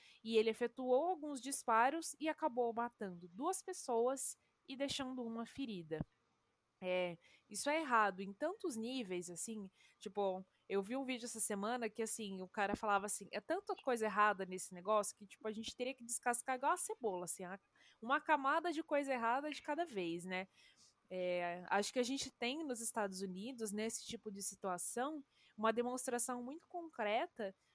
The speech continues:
do que, que esse pensamento armamentista pode causar, pode trazer em termos de impacto social, né?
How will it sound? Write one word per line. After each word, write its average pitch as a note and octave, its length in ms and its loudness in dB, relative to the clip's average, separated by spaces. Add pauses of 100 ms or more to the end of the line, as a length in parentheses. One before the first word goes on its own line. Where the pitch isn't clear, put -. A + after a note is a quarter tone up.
(100)
do A3 100 -4
que, D4 180 -4
que D#4+ 80 -4
esse D#4 160 -2
pensamento C#4 840 -2
armamentista A#3 1200 -2 (320)
pode A#3+ 260 4
causar, B3+ 680 4
pode A#3 260 0
trazer A#3+ 320 2
em B3+ 140 -6
termos A3+ 340 -2
de G#3+ 100 -8
impacto A#3 480 -2
social, A#3 680 2
né? F#3 260 -4